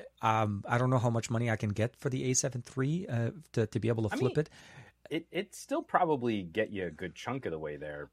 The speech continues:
Speaker 1: Oh, a-,
Speaker 2: but
Speaker 1: absolutely. I, I think with the fact that it, I mean, this is the time to flip, basically, obviously. Um, but I, I, I'm, I'm starting to kinda look forward to also when, when do we start going out? I mean, C E S for me is the next thing, possibly, uh, depending
Speaker 2: Yeah.
Speaker 1: how things are going.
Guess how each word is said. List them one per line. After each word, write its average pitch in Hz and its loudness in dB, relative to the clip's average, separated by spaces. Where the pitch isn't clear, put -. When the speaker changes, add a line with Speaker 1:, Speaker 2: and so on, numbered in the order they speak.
Speaker 1:
Oh, 277 10
a-, - 10
Speaker 2:
but - 10
Speaker 1:
absolutely. 175 8
I, 120 2
I 135 0
think 190 2
with 143 2
the - 2
fact 139 2
that 120 6
it, 110 0
I 139 0
mean, 113 0
this 147 4
is 139 2
the 117 2
time 107 2
to 95 -4
flip, 107 -2
basically, 95 -4
obviously. 98 -6
Um, 98 0
but 131 2
I, 151 4
I, - -4
I'm, 143 2
I'm 131 4
starting 165 4
to 143 2
kinda 139 2
look 113 0
forward 117 2
to 120 2
also 113 2
when, 139 2
when 127 4
do 123 4
we 107 2
start 101 2
going 98 0
out? 95 -4
I 104 -6
mean, 101 0
C 127 6
E 127 6
S 123 4
for 123 -2
me 110 2
is 101 -2
the 107 -2
next 101 0
thing, 165 4
possibly, 160 -2
uh, 110 0
depending 117 0
Speaker 2:
Yeah. 110 0
Speaker 1:
how 110 2
things 117 0
are 107 2
going. 127 2